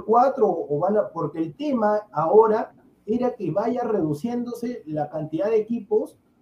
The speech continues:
para que pueda ser un campeonato más o menos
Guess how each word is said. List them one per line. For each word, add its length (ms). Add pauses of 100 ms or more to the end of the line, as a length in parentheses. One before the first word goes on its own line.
para 320
que 180
pueda 480
ser 180
un 140
campeonato 760
más 300
o 120
menos 680